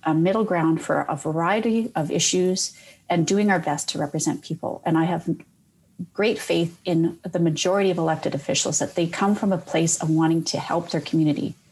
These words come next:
So even if I disagree vehemently with my colleague across the table, I will not call them names. I'm not gonna undermine them. And I expect them not to do the same to me, that they will also see me as somebody worthy of respect,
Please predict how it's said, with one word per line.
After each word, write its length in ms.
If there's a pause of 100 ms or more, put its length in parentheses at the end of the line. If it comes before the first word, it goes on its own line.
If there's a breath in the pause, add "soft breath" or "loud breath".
(600 soft breath)
So 160
even 240
if 120
I 220
disagree 640 (800 loud breath)
vehemently 720 (220)
with 200
my 140
colleague 380
across 320
the 80
table, 440 (160)
I 120
will 120
not 360
call 240
them 120
names. 380
I'm 140
not 160
gonna 180
undermine 500
them. 220 (460 soft breath)
And 100
I 80
expect 320
them 120
not 140
to 120
do 60
the 60
same 280 (600)
to 100
me, 240 (420)
that 140
they 100
will 80
also 340
see 200
me 200
as 420 (360)
somebody 280
worthy 280
of 80
respect, 560